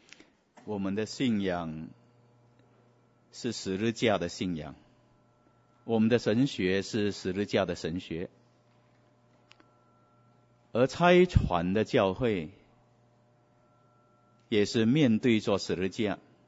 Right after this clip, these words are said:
以及背起十字架，传讲基督的大爱的教会。我们说做一个宣教士，他要背起十字架，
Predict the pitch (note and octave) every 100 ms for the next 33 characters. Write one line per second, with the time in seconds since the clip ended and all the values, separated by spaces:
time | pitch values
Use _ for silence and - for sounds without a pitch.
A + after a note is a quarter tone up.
0 | _ _ _ _ _ - G2+ F#2 G#2+ -
1 | D#3 A2+ G#2 - F2 - E2+ F#2+ F#2 A2
2 | - _ _ _ _ _ _ _ _ _
3 | _ _ _ _ _ _ _ _ _ _
4 | _ _ - F#2+ G2 G#2 A#2+ F2+ E2 D#2+
5 | F2+ _ - B2 G#2+ G#2+ F#2 E2 F2 -
6 | G2 F2 F#2+ E2 D2 D#2 - D2+ - G2+
7 | F2+ - _ _ _ _ _ _ _ _
8 | - _ _ _ _ _ - C3+ D#3 E3+
9 | E3+ D#3+ E3+ D3+ C#3+ B2+ D#3 D3 D3 B2
10 | - D3 A2+ A#2+ A#2 A2+ C#3 G#2 - E2+
11 | - E2 F2+ - C3 A#2